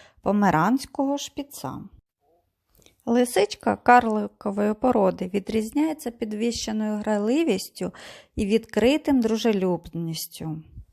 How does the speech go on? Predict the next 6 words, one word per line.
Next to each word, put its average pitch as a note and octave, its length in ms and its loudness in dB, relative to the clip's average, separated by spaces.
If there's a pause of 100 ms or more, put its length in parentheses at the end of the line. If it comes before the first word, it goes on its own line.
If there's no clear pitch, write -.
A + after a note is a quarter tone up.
(1300)
Якщо G#3+ 360 2
ви E4 140 0
хочете A#3+ 680 -2
відданого G#3 720 -4
друга, F#3+ 520 -2 (960)
слухняний A3+ 1000 0